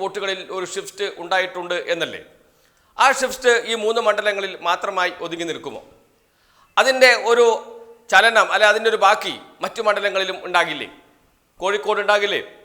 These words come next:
വടകരയുണ്ടാകില്ലേ? കണ്ണൂരുണ്ടാകില്ലേ? കാസർഗോഡ് ഉണ്ടാകും, ഉണ്ടാകണം. അത് ഉണ്ടാകാതെ പോകാൻ യാതൊരു സാധ്യതയുമില്ല. അത് മലബാറിൽ മാത്രമല്ല, കേരളത്തിൽ അങ്ങോളം ഇങ്ങോളം ഉണ്ടാകുമെന്ന കാര്യം സംശയമേയില്ല. കാസർഗോഡ്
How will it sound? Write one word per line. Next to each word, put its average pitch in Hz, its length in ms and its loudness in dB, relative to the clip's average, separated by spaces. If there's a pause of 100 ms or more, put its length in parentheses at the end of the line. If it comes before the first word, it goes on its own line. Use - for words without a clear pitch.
(340)
വടകരയുണ്ടാകില്ലേ? 208 840 2 (400)
കണ്ണൂരുണ്ടാകില്ലേ? 208 760 0 (440)
കാസർഗോഡ് 190 520 0
ഉണ്ടാകും, 190 280 -2 (340)
ഉണ്ടാകണം. 196 480 6 (600)
അത് 185 160 0
ഉണ്ടാകാതെ 208 500 6
പോകാൻ 196 260 2 (220)
യാതൊരു 185 320 2 (100)
സാധ്യതയുമില്ല. 175 480 -2 (420)
അത് - 100 0 (100)
മലബാറിൽ 277 420 6
മാത്രമല്ല, 254 420 2 (180)
കേരളത്തിൽ 233 340 -2 (160)
അങ്ങോളം 247 400 0
ഇങ്ങോളം 220 300 0 (120)
ഉണ്ടാകുമെന്ന 202 500 -2
കാര്യം 190 220 -2
സംശയമേയില്ല. 190 480 -4 (1080)
കാസർഗോഡ് 196 440 0